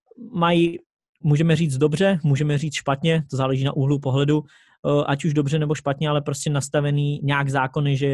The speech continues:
je to hodně složitý pro, pro právníky, anebo je to hodně, nebo je to až tak jednoduchý, že se v tom dokážou orientovat zase lidi prostě z financí té španělské vlády, který, který prostě na tom rejžujou, na těchhle bohatých fotbalistech.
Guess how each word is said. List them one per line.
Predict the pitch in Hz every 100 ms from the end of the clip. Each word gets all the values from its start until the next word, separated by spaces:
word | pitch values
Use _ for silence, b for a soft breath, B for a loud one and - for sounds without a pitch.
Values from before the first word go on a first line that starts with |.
| 135 135
je | 143
to | 143 139
hodně | 147 151
složitý | - 139 143 143 165 165 _ _ _ _ _ _ _ _ _ -
pro, | 143 143 139 135
pro | 131 135
právníky, | 147 143 143 143 139 143 143
anebo | 139 135
je | 135
to | 143
hodně, | 131 135 135 135 135 - _ _ _ -
nebo | 139 143
je |
to | 143 185
až | 147 -
tak | 175
jednoduchý, | 156 147 151 151 - 156 165 b b -
že | 131 151
se | 151
v | 135
tom | 151 143
dokážou | 135 147 139 131 143
orientovat | - 143 135 131 135 131
zase | 135 - 143
lidi | 131 127 127 131 127 127 127 _ _ _
prostě | 131 120
z | 139
financí | - 139 127 - 135 131 - _
té | 127
španělské | - 131 127 - 131
vlády, | 127 120 120
který, | 120 - 123 120 120 120
který | _ 139 123
prostě | 131 - 135
na | 127
tom | 135
rejžujou, | 127 120 127 117
na | 117
těchhle | 120 120 127
bohatých | 120 123 123 120
fotbalistech. | 131 120 120 120 -